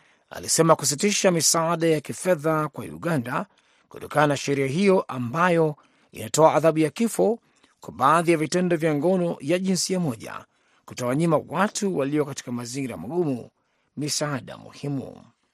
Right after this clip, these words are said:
Shambulizi la kombora la Russia lilipiga mji wa kati wa Ukraine wa Kryvyi Rih na kuua afisa wa polisi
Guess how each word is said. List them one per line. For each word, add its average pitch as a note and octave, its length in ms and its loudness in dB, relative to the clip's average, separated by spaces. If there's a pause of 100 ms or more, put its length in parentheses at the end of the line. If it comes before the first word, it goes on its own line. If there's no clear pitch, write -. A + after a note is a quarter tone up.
(1500)
Shambulizi G#3 840 2
la E3+ 320 2
kombora E3 760 0
la C#3+ 180 -2
Russia E3 580 -4 (280)
lilipiga C#3+ 460 -6
mji D3+ 240 -4
wa C#3 80 -2
kati E3 360 -4
wa D3+ 120 0
Ukraine F3+ 640 -2 (160)
wa D3+ 360 0 (400)
Kryvyi F3+ 440 0
Rih E3 400 0 (520)
na B2+ 140 -12
kuua D#3 400 2
afisa D3+ 360 2
wa D3 80 2
polisi F3 560 -2